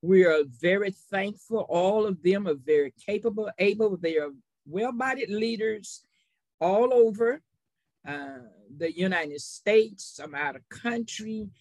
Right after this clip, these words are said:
They have put forth an effort. One of the greatest, um, deals that I, one of the greatest, uh, rewards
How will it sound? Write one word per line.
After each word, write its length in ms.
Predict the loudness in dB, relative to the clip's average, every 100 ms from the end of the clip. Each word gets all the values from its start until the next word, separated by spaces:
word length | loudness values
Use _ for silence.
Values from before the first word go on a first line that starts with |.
| _ _
They 200 | -2 0
have 180 | -2 -8 -2
put 240 | 0 0
forth 440 | 0 -2 0 0 -2
an 160 | -4 -4
effort. 440 | -2 -2 -2 -8 -6
One 220 | -2 -2
of 100 | -2
the 80 | -6
greatest, 880 | -4 -2 2 2 0 -10 -16 -18 -16 -6
um, 560 | -4 -2 -4 -10 -14 -20 _ _ _ _ _ _ _ -20 -12
deals 380 | -4 4 4 4
that 140 | 0 -2
I, 60 |
one 240 | -2 -2 -4
of 80 | -4
the 60 |
greatest, 600 | -2 2 2 2 -4 -6 -2
uh, 60 | 0
rewards 840 | 0 0 -2 -2 0 0 -2